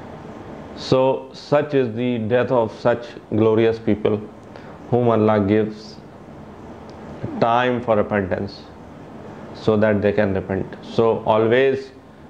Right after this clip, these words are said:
pray to Allah and make dua that He should save you from a sudden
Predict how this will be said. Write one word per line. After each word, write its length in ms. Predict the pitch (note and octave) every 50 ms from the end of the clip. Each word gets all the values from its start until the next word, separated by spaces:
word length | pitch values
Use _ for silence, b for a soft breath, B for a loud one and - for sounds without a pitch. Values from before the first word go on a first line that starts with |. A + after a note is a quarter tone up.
| - - -
pray 260 | - A2 B2 C3 B2
to 160 | A2+ C3 A#2 A#2
Allah 440 | A2 A2 A2+ B2 B2 A#2 - - - - - - - - - - - - -
and 400 | G#2 G#2+ A2 A2 A2+ A2 G#2+ G#2+
make 280 | A2+ A#2+ B2 A2+ G2+ G2
dua 280 | G#2+ G#2+ A2 A2 G#2+ G2
that 220 | G#2 G#2 G#2 G2+ - - - - - - - - - - - - - - - - - -
He 180 | - G#2 A#2 A2
should 300 | G#2+ - A2+ G#2+ G2 - - - - - - - - - - - - - - - - - - - - - - - - - - - - - - - - - - - - - - - - - - - - - - - - - - - - - - - - - - - - - - - - - - - - - - - - - - - - - -
save 500 | - - - - C#3+ D3+ D#3+ E3 D#3 B2+
you 160 | B2+ B2+ A#2+
from 380 | - - A#2 A2 G#2+ G#2+ G#2+ G#2+
a 180 | G#2+ G#2 G#2
sudden 420 | G#2 - A2 G#2+ G#2 A2 G#2 F#2+